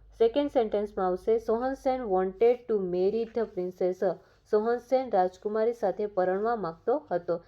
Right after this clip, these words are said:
એ બીજું વાક્ય બનશે. ત્રીજા વાક્યમાં આવશે, the king hid the princess on the top of a mountain.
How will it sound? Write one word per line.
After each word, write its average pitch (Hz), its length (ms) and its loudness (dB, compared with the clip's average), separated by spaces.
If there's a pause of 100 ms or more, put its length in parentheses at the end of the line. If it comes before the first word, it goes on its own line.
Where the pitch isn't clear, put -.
(220)
એ 208 80 -6
બીજું 214 320 -4
વાક્ય 180 300 0
બનશે. 170 420 -4 (300)
ત્રીજા 254 340 0
વાક્યમાં 226 520 0
આવશે, 185 360 0
the 208 240 0 (480)
king 277 220 -2 (100)
hid 208 140 2
the 208 280 0
princess 196 480 0 (220)
on 196 60 -4
the 190 200 -2
top 233 500 2
of 220 220 -4
a 220 80 -8
mountain. 170 720 -6